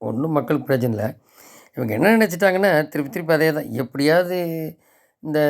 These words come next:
முதல்வர் சொன்னார் இல்லையா ஸ்டாலின், எல்லாம் ஒருங்கிணைஞ்சு இந்தி கூட்டணிலாம் இருந்தா மோடியை வீழ்த்திடலாம்னா,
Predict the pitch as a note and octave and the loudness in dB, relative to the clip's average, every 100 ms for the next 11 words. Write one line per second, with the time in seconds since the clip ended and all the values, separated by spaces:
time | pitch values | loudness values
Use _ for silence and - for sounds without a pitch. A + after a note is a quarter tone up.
0 | C#3+ C#3 C3+ - C#3+ C#3 D3 D#3+ D3 D3 | 2 0 -4 -8 -6 -4 0 2 2 2
1 | C#3+ C#3+ B2 B2+ G#2 _ - C#3 B2+ G#2 | 2 2 2 -2 -2 _ -12 -6 -6 -6
2 | G2+ _ _ _ _ - C#3 D#3 C#3+ C#3+ | -12 _ _ _ _ -6 2 4 4 0
3 | E3 E3 D#3+ C#3+ C#3+ D3+ D3 D3 C#3+ C#3+ | 0 0 0 0 0 -2 -2 -2 0 2
4 | D3 C#3 C3 C#3+ C#3 C3 B2 C#3 D3 C3 | 2 2 2 4 4 2 0 0 0 0
5 | C3+ C3+ A#2+ A#2+ B2+ | -4 -4 -4 -2 -4